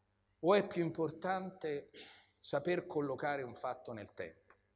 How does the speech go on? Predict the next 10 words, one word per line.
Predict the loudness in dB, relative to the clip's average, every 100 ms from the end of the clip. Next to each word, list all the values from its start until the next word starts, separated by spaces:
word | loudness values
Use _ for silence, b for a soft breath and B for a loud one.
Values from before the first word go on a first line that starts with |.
| _ _ _ _ _ _ _ _ _ _ _ _ _ _ _ _ _
Per | 12 12
un | 12 10
apprendente | 8 10 8 8 8 8 6 4 6
italofono | 4 2 -2 2 6 8 10 8 6 4 4
o | 4
non | 4 4
italofono, | 4 2 2 2 -2 -6 -10 -12 -16 _ _ _
è | 2 2
più | 4 2
importante | 2 4 4 4 4 6 4 -2 -10 -8 -8 -10